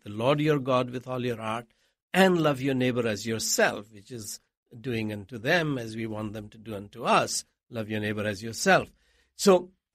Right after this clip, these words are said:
but this is what is destroyed. Love for God and love for neighbor is replaced by love for self. And that destroys capitalism, that destroys democracy, that destroys everything.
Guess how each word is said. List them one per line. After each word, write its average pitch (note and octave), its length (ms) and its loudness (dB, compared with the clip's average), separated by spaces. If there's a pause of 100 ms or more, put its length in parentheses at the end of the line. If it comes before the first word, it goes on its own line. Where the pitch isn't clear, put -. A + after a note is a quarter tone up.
(120)
but C#3+ 280 4
this C#4 240 2
is G3+ 160 -2
what F3+ 200 -4
is D#3+ 160 -4
destroyed. A#2 960 2
Love D3 220 2
for C3+ 180 -12
God D3+ 440 2
and A#2+ 240 -6
love C3 160 0
for - 140 -16
neighbor D#3 500 4 (100)
is A#2 300 -6
replaced D3 600 -6
by B2 140 -6
love C#3+ 260 -2
for - 160 -18
self. - 500 -2 (720)
And D#3 240 4
that G3 240 6
destroys E3 600 0
capitalism, B2+ 800 -4
that A2+ 240 -8
destroys A2 560 -8
democracy, A2 760 -6 (260)
that C3 200 -2
destroys B2+ 440 -2
everything. C3+ 540 2